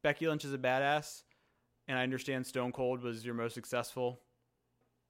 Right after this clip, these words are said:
probably, character ever next to Hulk Hogan, financially.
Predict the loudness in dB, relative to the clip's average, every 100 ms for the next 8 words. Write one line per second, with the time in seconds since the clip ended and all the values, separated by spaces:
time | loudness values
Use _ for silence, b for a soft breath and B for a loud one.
0 | _ 4 6 6 4 2 4 2 4 0
1 | -2 -2 0 2 2 2 0 -4 b b
2 | b b b b _ _ 0 0 0 0
3 | 0